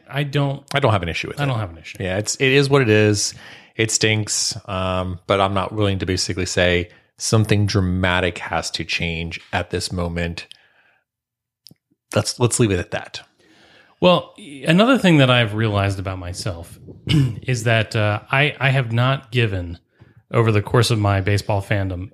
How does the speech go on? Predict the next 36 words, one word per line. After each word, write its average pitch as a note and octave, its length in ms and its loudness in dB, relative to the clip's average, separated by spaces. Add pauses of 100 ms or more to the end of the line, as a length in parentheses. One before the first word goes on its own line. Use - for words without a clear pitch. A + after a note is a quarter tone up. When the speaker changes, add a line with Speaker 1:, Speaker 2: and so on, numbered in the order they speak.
Speaker 1:
the B2 260 2
regular A#2 460 0
season G2 540 -2
enough F#2+ 440 -4
credit. - 500 -16 (840)
Speaker 2:
And, C#3 200 0
and C#3+ 100 4
to - 60 -2
be D3+ 100 6
fair, B2 360 4
as F#2 120 2
an G2 140 0
Orioles G#2+ 420 0
fan, F#2+ 460 -2 (600)
that's - 380 -2
to - 220 -2
be C#3 120 2
expected. A#2 520 -2
I F2 40 -2
mean, G2 380 -4 (600)
you A2 120 2
haven't A#2 300 2
watched C3+ 600 0
many G2 300 2
full F2+ 340 -2
seasons F2 560 -2
as F#2 140 -2
an G2+ 80 4
Orioles D#3 280 4
fan. E2 340 0
It's F2 180 -2
the G#2 60 -2
standpoint F#2+ 400 0
of F#2 180 -2
you'll F#2 260 -2
watch F2+ 480 0